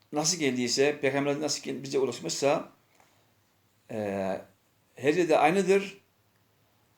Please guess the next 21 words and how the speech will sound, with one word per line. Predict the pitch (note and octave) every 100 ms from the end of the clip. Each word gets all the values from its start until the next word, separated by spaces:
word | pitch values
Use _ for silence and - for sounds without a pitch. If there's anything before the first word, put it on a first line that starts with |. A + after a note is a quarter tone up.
| _ _ _ _ _ -
Yani | A#2 -
iman | C3+ D#3 G3
esasları | D3+ E3+ - D#3+ E3 G3+ G3+ - _ _ _ _ _ _ _ _ _ -
daha | A#2 F3
sonra | F3 F3 E3 E3 -
artma | D#3 E3+ D#3
veya | C#3+
çoğalmaz. | C#3 C3+ D3+ F#3 G#3+ G#3 - - _ _ _ _
Fakat | D#3+ G#3 G#3 - _ _ _ _
iman, | E3+ F3 F3+ A3 G#3+ - _ -
e, | B2+ A#2+ A#2 A2 G#2+ - _ _ _ _ _ -
güçlülük | D#3 D#3 E3 F#3+ A3+
ve | F3
zayıflık | D3+ D#3+ F3+
bakımından | F3 E3+ E3 D#3 C#3 - - _ _ _ _ -
artar | D3 - D3+ C#3
veya | C3+
ço-, | C3+ - _
çoğalır. | - A#2+ G#2+ F2+ - _ _ - _ _
Yani | - B2
iman, | E3+ D#3+ F3+ F3+ -